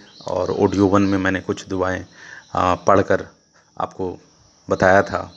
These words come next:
उसका तर्जुमा जो आपको दिल में, जहन में रखना है और, आ, हर बार, आ, अपने मुंह से बोलना है, जिससे कि आपका, आपकी बख्शाइश होती रहे और अल्लाह आपको, आ, सवाब देता रहे। आज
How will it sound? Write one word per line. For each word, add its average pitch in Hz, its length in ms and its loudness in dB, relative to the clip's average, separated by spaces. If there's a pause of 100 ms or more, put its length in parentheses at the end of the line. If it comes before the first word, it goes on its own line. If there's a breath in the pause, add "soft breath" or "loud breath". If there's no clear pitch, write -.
(160)
उसका - 220 -6
तर्जुमा 92 480 -2 (600 loud breath)
जो 98 120 2
आपको 95 240 2
दिल 92 200 -2
में, 92 240 -6
जहन 92 220 -4
में 92 140 -4
रखना 90 300 -6
है 90 180 -4
और, 92 300 0 (520 loud breath)
आ, 90 260 -4
हर 92 200 2
बार, 92 280 2 (480 soft breath)
आ, 95 100 0
अपने - 320 -4
मुंह 98 180 -4
से 98 140 -4
बोलना 92 420 -4
है, 90 200 -8
जिससे 90 380 -6
कि 92 240 -8 (300)
आपका, 92 440 -2 (520 loud breath)
आपकी 101 260 0
बख्शाइश 95 420 -2
होती 92 220 -10
रहे 90 260 -8
और 90 200 -6
अल्लाह 92 380 -4
आपको, 95 500 0 (480 loud breath)
आ, 87 180 -6 (640)
सवाब 95 360 2
देता 90 240 -6
रहे। 87 260 -12 (1160 loud breath)
आज 101 280 4